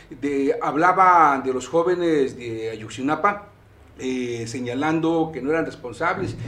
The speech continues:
y que hay que estar con el movimiento, más o menos, es muy lamentable. No se debe permitir, no es lo correcto, que desde la cabeza de gobierno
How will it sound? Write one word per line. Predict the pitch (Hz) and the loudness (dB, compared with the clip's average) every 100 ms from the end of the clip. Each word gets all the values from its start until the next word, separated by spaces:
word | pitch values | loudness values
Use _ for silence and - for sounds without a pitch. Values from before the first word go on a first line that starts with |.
| 139 | -8
y | 127 | -2
que | 151 | 0
hay | 156 | 0
que | 143 | -2
estar | 156 151 | -4 -4
con | 131 | -6
el | 113 | -6
movimiento, | 117 120 139 139 - | -8 -2 0 0 -4
más | 139 165 151 | -2 0 0
o | |
menos, | 151 143 117 - - | 0 -2 -4 -14 -10
es | 180 156 | -4 -2
muy | 135 139 | -2 -4
lamentable. | 113 98 98 - - _ _ _ _ _ | -6 -10 -14 -18 -20 _ _ _ _ _
No | - 160 180 | -2 0 2
se | 196 | 2
debe | 160 165 170 | 2 0 0
permitir, | 165 139 110 107 107 127 139 - - | -2 -4 -6 -10 -8 -4 -4 -6 -6
no | 131 127 | 0 0
es | 151 | 0
lo | 160 123 | 0 -2
correcto, | - 101 107 123 - 190 - - - | -4 -6 -6 -8 -4 -6 -6 -20 -6
que | 160 147 | 0 2
desde | 147 147 | 2 2
la | 147 135 | 0 0
cabeza | 139 190 214 226 | 2 4 4 2
de | 185 | 2
gobierno | 131 131 131 175 202 156 160 240 - | 2 2 6 8 10 8 2 2 0